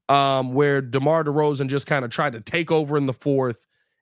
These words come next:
and we were like, "Why, wh-, I don't get why he went with that approach when Kobe was cooking that entire time."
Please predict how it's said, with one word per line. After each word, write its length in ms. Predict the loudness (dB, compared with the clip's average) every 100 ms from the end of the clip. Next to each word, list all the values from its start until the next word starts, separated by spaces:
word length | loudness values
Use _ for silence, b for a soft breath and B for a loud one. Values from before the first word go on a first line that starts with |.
| _
and 600 | 0 2 0 0 -2 -2
we 160 | 0 2
were 80 |
like, 220 | 2 0 -2
"Why, 280 | -4 -4
wh-, 180 | -6 -6 -2
I 100 | 0
don't 180 | -2
get 220 | -2 -4 -2
why 280 | -2 -2
he 180 | -2 -4
went 260 | -4 -4 -4
with 140 | -4
that 160 | -4 -4
approach 380 | -4 -4 -4 -6
when 100 | -4
Kobe 280 | -4 -4
was 140 | -6 -10
cooking 380 | -6 -4 -2 -2
that 140 | -2
entire 380 | -4 -4 -2 -2
time." 520 | -4 -4 -4 -6 -10